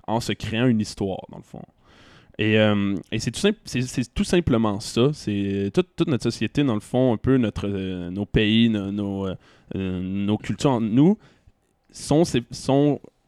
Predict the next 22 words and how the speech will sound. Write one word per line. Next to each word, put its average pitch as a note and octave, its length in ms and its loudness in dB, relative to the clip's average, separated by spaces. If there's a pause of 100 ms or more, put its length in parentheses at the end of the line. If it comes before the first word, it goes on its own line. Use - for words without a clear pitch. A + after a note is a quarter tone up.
(260)
séparées B2 600 0
par A2 160 -2
le G#2+ 80 0
fait C3 240 0
qu'on A#2+ 240 0
a G#2+ 60 0
une G#2+ 80 -4
histoire A#2+ 280 -2
commune A#2+ 340 2
avec G#2 220 -2
certains A#2 380 -2
membres B2 220 2
de A#2 60 4
la G#2 40 -2
population G2+ 440 0
et D3 40 4
d'autres A2+ 260 2
non. F#2+ 220 -4 (920)
Ce - 180 -20
qui - 160 -8
mène A#2+ 500 2
à A2 500 0